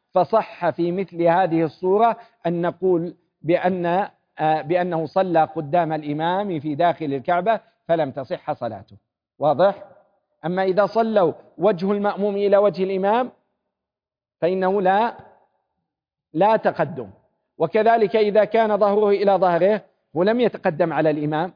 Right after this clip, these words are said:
وكل منهم مستقبل القبلة، فبناء على ذلك لا يكون فيها، آه، حكم بالبطلان، ونحن لا ن-، لا نحكم بالبطلان إلا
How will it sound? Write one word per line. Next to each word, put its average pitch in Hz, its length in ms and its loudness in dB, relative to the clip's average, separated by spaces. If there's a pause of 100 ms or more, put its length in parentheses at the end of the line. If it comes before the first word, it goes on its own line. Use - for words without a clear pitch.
(500)
وكل 247 320 -2
منهم 202 400 0
مستقبل 175 440 -2
القبلة، 170 520 2 (420)
فبناء 185 380 -2
على 175 200 0
ذلك 180 360 0
لا 175 220 4
يكون 165 380 -2
فيها، 175 500 0 (460)
آه، 147 240 0
حكم 170 440 -8
بالبطلان، 156 600 -2 (260)
ونحن 151 360 -6
لا 208 240 2
ن-، 196 240 -6
لا 196 200 2
نحكم 185 420 -6
بالبطلان 165 580 -2
إلا 165 520 0